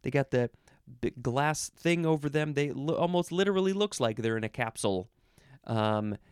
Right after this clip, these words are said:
you know, and then also just any, anything like that. You're closed into a thing.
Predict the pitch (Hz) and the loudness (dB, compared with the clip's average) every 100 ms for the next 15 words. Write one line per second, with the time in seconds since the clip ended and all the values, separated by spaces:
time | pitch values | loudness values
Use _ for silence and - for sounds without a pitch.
0 | - - - 151 151 156 170 165 151 - | -20 -20 -4 2 4 4 2 2 2 0
1 | 131 120 120 120 113 113 - - 117 113 | -2 -2 -2 -2 -2 -2 -6 -6 -2 -2
2 | - 107 101 98 - - 107 104 - 92 | -2 -2 -2 -6 -12 -6 0 0 0 -2
3 | 87 - - _ - 123 - 151 139 123 | -2 -6 -20 _ -2 -2 2 4 4 2
4 | 123 110 107 - 101 90 92 | 0 0 -4 -4 -6 -6 -8